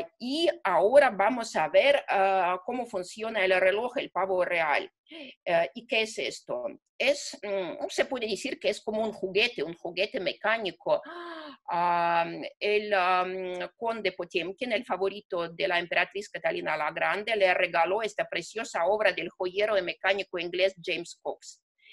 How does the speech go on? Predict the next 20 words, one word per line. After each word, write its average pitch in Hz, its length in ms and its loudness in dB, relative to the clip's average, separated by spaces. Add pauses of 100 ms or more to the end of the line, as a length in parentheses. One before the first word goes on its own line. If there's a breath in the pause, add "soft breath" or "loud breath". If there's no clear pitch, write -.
(180 loud breath)
El 220 160 2
mecanismo 220 600 -2
de 185 120 4
este 190 240 2
reloj 190 340 2
funciona 180 500 0
hasta 165 260 -4
ahora, 160 300 2
y 147 120 -2
cuando 247 340 2
se 233 140 -4
le 190 100 4
da 196 240 2
cuerda, 165 460 4
todas 208 280 -2
las - 200 0
figuras 190 400 2
empiezan 165 460 -4
a 156 40 0
moverse. 156 560 -2